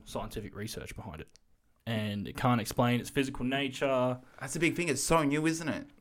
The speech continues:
Speaker 1: Well,
Speaker 2: Like,
Speaker 1: it's,
Speaker 2: I
Speaker 1: it's so old, but it's so new. It's like there's no, it's almost an area that nobody wants to really research. And I get to that because the, the reason is that a lot of doctors and, like, physicians just palm it off as saying it's not a real thing.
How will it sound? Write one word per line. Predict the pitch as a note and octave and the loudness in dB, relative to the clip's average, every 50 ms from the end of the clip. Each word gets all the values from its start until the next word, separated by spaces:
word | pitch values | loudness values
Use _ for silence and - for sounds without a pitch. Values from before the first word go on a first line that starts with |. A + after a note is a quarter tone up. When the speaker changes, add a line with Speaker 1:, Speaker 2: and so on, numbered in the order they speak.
| _ - - - - - _ - | _ -20 -20 -20 -20 -6 _ 6
Speaker 1:
Well, | C3 C3 | 8 10
Speaker 2:
Like, | |
Speaker 1:
it's, | D#3 | 12
Speaker 2:
I | D3 E3 | 10 10
Speaker 1:
it's | D3 - | 8 6
so | - - G#3 D3 C3 | 8 10 12 12 12
old, | C#3+ E3+ F3+ D3 | 12 12 10 10
but | B2+ A#2+ | 6 2
it's | G#2+ - | 0 -2
so | - - G#2+ G2 | 0 0 0 0
new. | F#2+ F#2+ F#2 D2+ - - _ _ _ _ _ _ _ _ _ _ - | 0 -4 -8 -10 -12 -16 _ _ _ _ _ _ _ _ _ _ -6
It's | A#2 A2+ - - | -6 -2 4 6
like | A#2+ A2+ G#2 - | 6 6 6 4
there's | - A#2 A2 | 2 2 4
no, | B2 C3+ C3 C3+ C3+ C3 C3 B2+ B2 A#2 A2+ - - - - _ _ _ _ - - - - | 4 6 6 6 6 4 4 6 4 4 2 0 -4 -12 -20 _ _ _ _ -20 -16 -10 -8
it's | B2 - - | 2 4 6
almost | C#3+ D3 C#3+ C#3+ C#3+ C#3 | 8 8 8 6 6 4
an | B2 A2 | 2 4
area | G#2 B2+ C3+ C3+ B2+ B2+ | 4 6 6 8 6 6
that | A2+ G#2+ | 4 4
nobody | G2 A2+ A#2 A#2+ A#2 A2 A2+ A2 | 2 2 2 2 2 2 0 0
wants | G#2+ A2+ A2 A2 G#2 - - - | 2 0 0 0 -2 -6 -8 -6
to | - A2 | -6 -6
really | G2+ G2 G2+ G#2 G#2 G#2 G#2 G#2 G#2 G2+ G2 G2 F#2+ - - - _ _ _ | -4 -4 -2 -2 0 2 2 2 2 0 -2 -2 -4 -8 -14 -20 _ _ _
research. | - A#2 - - - A#2 A2+ G2+ - - - - - | -8 -4 -2 0 2 4 4 4 2 0 -6 -8 -6
And | - A#2 A2 G#2 - - - _ | -4 -4 -4 -4 -8 -12 -14 _
I | - A2 | -8 -2
get | A2 B2 C#3+ C#3+ - | 0 2 2 2 0
to | - A2 | -4 -4
that | G2 F#2+ - | -4 -4 -4
because | - A#2 - A#2+ A2 G#2+ | -6 -6 -4 -4 -4 -4
the, | G#2+ G#2+ G2 | -6 -8 -8
the | - A#2 A#2 | -6 -4 0
reason | A2+ B2+ C3+ A#2+ A2+ A2+ | 2 2 4 4 4 2
is | A#2+ C#3 C3+ A#2+ G#2+ A2 | 2 2 2 2 0 -2
that | A2 G#2+ - - - - - - - _ - _ _ _ - | -2 -4 -4 -6 -14 -20 -20 -20 -20 _ -20 _ _ _ -4
a | B2 | -2
lot | A#2+ B2 C3+ C#3+ D3 | 0 4 4 4 4
of | C3+ A#2 A2 | 4 2 2
doctors | B2+ B2 B2+ C3 - - A#2+ A2+ A2 | 0 0 0 -2 -2 -4 -4 -4 -4
and, | A2 G#2+ G#2+ G#2+ G#2+ | -4 -6 -6 -6 -6
like, | G#2 G#2 G2+ - | -8 -8 -10 -12
physicians | - - A#2 A2 A#2+ C3+ C3+ C3+ - A2 G#2 G#2+ G#2 - | -8 -6 -4 -2 -2 -2 -2 -4 -6 -8 -8 -10 -10 -10
just | - - - - - - - | -6 -6 -6 -6 -8 -4 -2
palm | - D3 C#3 B2+ A#2+ A#2 | 0 2 4 2 2 2
it | A#2+ | 0
off | B2+ B2+ B2 - | -2 -2 -4 -6
as | A2 - | -8 -8
saying | - A2 G#2+ G#2 | -8 -8 -8 -8
it's | G#2+ - - | -10 -8 -6
not | D#3 C3+ A2 | -6 -6 -6
a | |
real | G#2+ G#2+ G2+ G#2 | -6 -8 -10 -10
thing. | - - D#3+ - | -10 -12 -12 -12